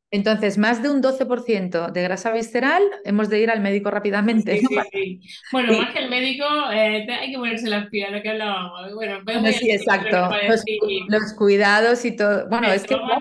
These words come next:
Speaker 2: empezar a hacer
Speaker 1: ya nos estás,
Speaker 2: ejercicio.
Speaker 1: tú ya nos estás diciendo las pautas, es que están muy claras.
Speaker 2: Sí,
Speaker 1: Yo
Speaker 2: sí,
Speaker 1: iba
Speaker 2: al
Speaker 1: a ir al
Speaker 2: final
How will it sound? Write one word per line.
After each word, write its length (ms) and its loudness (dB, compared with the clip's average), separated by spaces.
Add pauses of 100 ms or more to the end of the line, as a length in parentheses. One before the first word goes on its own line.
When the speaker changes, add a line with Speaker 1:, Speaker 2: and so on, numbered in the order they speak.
Speaker 2:
empezar 200 0
a 60 4
hacer 300 -4
Speaker 1:
ya 120 4
nos 160 -2
estás, 280 0
Speaker 2:
ejercicio. 440 -14 (460)
Speaker 1:
tú 100 -2
ya 80 4
nos 120 2
estás 200 0
diciendo 260 2
las 160 -2
pautas, 320 2
es 60 0
que 60 0
están 160 0
muy 120 2
claras. 600 0 (360)
Speaker 2:
Sí, 160 -4
Speaker 1:
Yo 100 -2
Speaker 2:
sí, 40 4
Speaker 1:
iba 80 0
Speaker 2:
al 60 0
Speaker 1:
a 40 -2
ir 60 -2
al 80 2
Speaker 2:
final 140 4